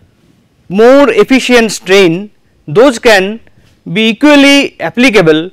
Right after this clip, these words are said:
or suitable to convert both pentose and hexose sugar, and genetically modified microorganisms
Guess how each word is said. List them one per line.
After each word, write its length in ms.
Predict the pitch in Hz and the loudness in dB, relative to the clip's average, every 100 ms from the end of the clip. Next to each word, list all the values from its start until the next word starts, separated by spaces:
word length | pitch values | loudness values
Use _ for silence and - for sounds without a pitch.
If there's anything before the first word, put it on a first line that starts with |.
| _ _ - | _ _ -6
or 160 | 190 | -6
suitable 500 | - 254 277 214 208 | -4 -4 0 0 0
to 120 | 208 208 | -2 -2
convert 580 | 196 196 226 254 247 - | -2 0 2 0 -2 -12
both 480 | 151 208 196 185 - _ | 0 2 2 0 -10 _
pentose 500 | 190 196 196 240 - | -2 -2 0 -2 -2
and 180 | 190 190 | -6 -8
hexose 380 | 156 143 180 165 | -8 -8 -8 -8
sugar, 300 | 135 117 - _ _ - | -8 -10 -12 _ _ -10
and 160 | 180 175 | -6 -2
genetically 760 | 202 233 262 254 277 277 262 - | -2 -2 -2 -2 0 0 -2 -4
modified 520 | 190 202 233 240 214 | -4 -2 0 0 0
microorganisms 1000 | 196 180 208 214 226 202 190 185 - | -2 0 0 2 0 0 -2 -2 -8